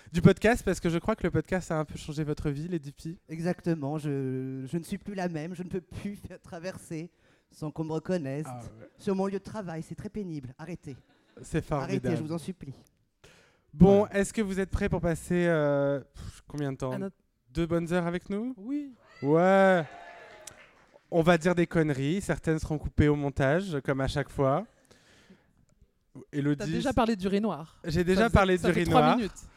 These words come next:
Speaker 1: J'attends le moment où Élodie va nous dire que le pipi, c'est quatre-vingt-quinze pour cent d'eau.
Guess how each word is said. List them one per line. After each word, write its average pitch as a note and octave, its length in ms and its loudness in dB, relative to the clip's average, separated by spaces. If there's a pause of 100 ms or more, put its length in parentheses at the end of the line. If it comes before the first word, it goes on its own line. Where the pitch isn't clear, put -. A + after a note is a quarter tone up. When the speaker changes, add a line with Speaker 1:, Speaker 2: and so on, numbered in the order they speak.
(320)
Speaker 1:
J'attends E3 360 2
le F#3+ 80 2
moment F3 240 4
où E3+ 60 4
Élodie D#3+ 280 0
va D#3 140 -2
nous D3 80 -4
dire C#3+ 240 -8
que D#3 80 -6
le C#3 100 -4
pipi, C#3+ 300 -14
c'est C3+ 160 -12
quatre-vingt-quinze C3+ 500 -10
pour - 140 -14
cent B2+ 160 -6
d'eau. C3+ 180 0